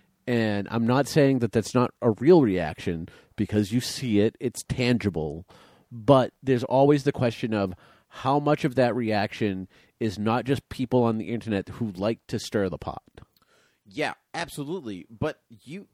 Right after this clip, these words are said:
Speaker 2: you're a pot stirrer, not, like, with this stuff. You know
Speaker 1: Right.
Speaker 2: what I mean? But, I mean, our
Speaker 1: I am a
Speaker 2: text
Speaker 1: troll. I will say that.
Speaker 2: Yeah, but,
Speaker 1: I
Speaker 2: uh,
Speaker 1: love
Speaker 2: yeah,
Speaker 1: trolling,
Speaker 2: you love
Speaker 1: but I,
Speaker 2: trolling.
Speaker 1: but I do it in a, in a
Speaker 2: But you also troll, like, your friends.
Speaker 1: Right.
Speaker 2: You don't, like,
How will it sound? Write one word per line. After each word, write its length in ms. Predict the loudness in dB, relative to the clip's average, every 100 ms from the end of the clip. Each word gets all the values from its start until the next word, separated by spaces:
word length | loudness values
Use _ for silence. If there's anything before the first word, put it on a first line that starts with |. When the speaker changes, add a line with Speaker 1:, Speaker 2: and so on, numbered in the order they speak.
| _
Speaker 2:
you're 300 | -18 -8 -6
a 60 | -6
pot 280 | -8 -14 -12
stirrer, 340 | -14 -14 -14 -8
not, 240 | -8 -8 _
like, 240 | -12 -12
with 120 | -14
this 140 | -12 -12
stuff. 420 | -12 -16 -18 -20 _
You 100 | -4
know 60 |
Speaker 1:
Right. 60 | -2
Speaker 2:
what 80 | -4
I 40 |
mean? 180 | -8 -10
But, 180 | -10 -12 _ -10
I 100 | -10
mean, 260 | -10 -12 -10
our 80 | -2
Speaker 1:
I 100 | 2
am 100 | 2
a 40 | 0
Speaker 2:
text 120 | 0
Speaker 1:
troll. 220 | 0 0
I 120 | 0 2
will 140 | 2
say 160 | 2 0
that. 160 | 0
Speaker 2:
Yeah, 140 | -4 -6
but, 240 | -6 0
Speaker 1:
I 100 | 2
Speaker 2:
uh, 60 | 4
Speaker 1:
love 300 | 8 8 8
Speaker 2:
yeah, 80 |
Speaker 1:
trolling, 500 | 6 10 10 10 4 -2
Speaker 2:
you 20 | -4
love 220 | -4 2
Speaker 1:
but 100 | 4
I, 100 | 6
Speaker 2:
trolling. 240 | 4 0 -6 4
Speaker 1:
but 120 | 6
I 80 | 6
do 240 | 6 8
it 80 | 10
in 140 | 8
a, 60 | 4 2 -2 0
in 80 | 2
a 140 | 4 4
Speaker 2:
But 160 | 2 0
you 140 | -2
also 300 | -4 -4 -6
troll, 400 | -8 -6 -4 -4
like, 300 | -6 -8 -12 _ _
your 200 | -10 -10
friends. 600 | -6 -6 -6 -14 -10 -10 2
Speaker 1:
Right. 300 | 4 4 -4
Speaker 2:
You 200 | -8 -6
don't, 260 | -2 -4 -2
like, 180 | -8